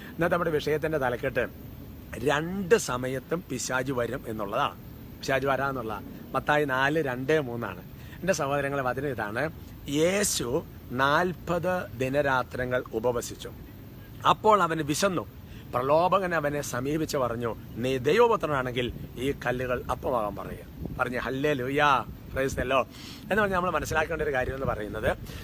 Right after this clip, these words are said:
നമ്മൾ ശരിക്കും പറഞ്ഞു കഴിഞ്ഞാൽ നല്ല പ്രാർത്ഥനയിൽ, കൃപയിൽ, ഉപവാസത്തിൽ, ജാഗരണത്തിൽ, അല്ലേ,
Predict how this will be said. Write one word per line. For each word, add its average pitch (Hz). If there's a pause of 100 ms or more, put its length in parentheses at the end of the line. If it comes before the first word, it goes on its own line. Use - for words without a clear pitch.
(280)
നമ്മൾ 143 (240)
ശരിക്കും 151
പറഞ്ഞു 127
കഴിഞ്ഞാൽ 123 (540)
നല്ല 143 (120)
പ്രാർത്ഥനയിൽ, 147 (180)
കൃപയിൽ, 123 (140)
ഉപവാസത്തിൽ, 135 (180)
ജാഗരണത്തിൽ, 135 (120)
അല്ലേ, 131